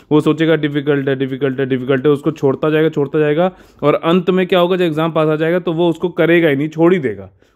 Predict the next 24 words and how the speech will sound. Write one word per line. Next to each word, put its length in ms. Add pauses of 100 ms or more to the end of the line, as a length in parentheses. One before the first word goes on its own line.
वो 80
छूट 220
ही 60
जाता 280
है। 80
तो 160
जो 360
चीज़ें 580 (480)
जरूरी 600
हैं 220 (220)
भले 180
ही 60
वो 100
डिफिकल्ट 420
भी 100
हो 100
तो 120
उनको 280
करना 400
उससे 160
ज़्यादा 200
जरूरी 260
है 60
और 60